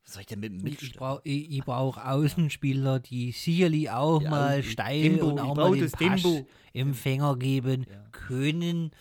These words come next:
Speaker 2: aber generell habe ich von einem klassischen, und dann sagen die Leute heutzutage nicht mehr Mittel, sondern von dem klassischen Stoßstürmer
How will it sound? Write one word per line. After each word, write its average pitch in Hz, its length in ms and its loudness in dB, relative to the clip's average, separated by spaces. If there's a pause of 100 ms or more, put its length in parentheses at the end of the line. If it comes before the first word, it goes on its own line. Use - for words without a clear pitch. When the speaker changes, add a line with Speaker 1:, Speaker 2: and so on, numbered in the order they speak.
(380)
Speaker 2:
aber 147 640 -4 (340)
generell 127 800 -2 (380)
habe 135 320 -2
ich 131 160 -6
von 123 220 -8
einem 120 320 -8 (220)
klassischen, 143 680 -2
und 120 200 -12
dann 123 140 -8
sagen 120 320 -6
die 117 180 -6
Leute 113 420 -4
heutzutage 113 440 -10
nicht 107 120 -10
mehr 107 100 -6
Mittel, 120 220 -6
sondern 107 180 -8 (220)
von 127 120 -6
dem 123 100 -4
klassischen 131 360 -6 (220)
Stoßstürmer 135 1160 0